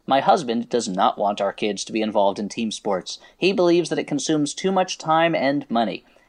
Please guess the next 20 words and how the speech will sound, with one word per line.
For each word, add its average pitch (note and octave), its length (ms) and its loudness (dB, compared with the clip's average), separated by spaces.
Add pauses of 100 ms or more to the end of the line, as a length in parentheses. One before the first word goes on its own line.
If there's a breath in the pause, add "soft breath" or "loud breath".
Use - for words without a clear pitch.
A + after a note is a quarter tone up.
(120)
He C3+ 140 -4
thinks D3 220 0
that - 100 -4
we B2+ 100 0
are A2 80 0
capable F#3 480 0
of B2+ 80 -2
providing D3+ 460 2
their B2 100 -2
physical A#2+ 400 -4
education. A2+ 600 -4 (400 soft breath)
He - 160 -6
also C3 560 2
had F#2+ 160 -4
bad C3 340 2
sport-related A#2+ 560 -2
experiences A2 580 -6
in G#2 100 -8
his G2 100 -12
childhood. G2+ 520 -4